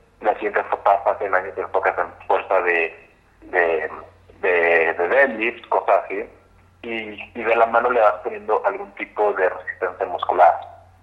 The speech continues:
O sea, fuerza de sentadilla con, con ring rows o con, o con rows de mancuerna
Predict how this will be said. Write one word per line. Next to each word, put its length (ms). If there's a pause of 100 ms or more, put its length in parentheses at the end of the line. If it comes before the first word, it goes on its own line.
(160)
O 40
sea, 420 (240)
fuerza 240
de 100
sentadilla 580 (120)
con, 440 (640)
con 260
ring 240
rows 400 (160)
o 200
con, 720 (460)
o 140
con 220
rows 240
de 80
mancuerna 800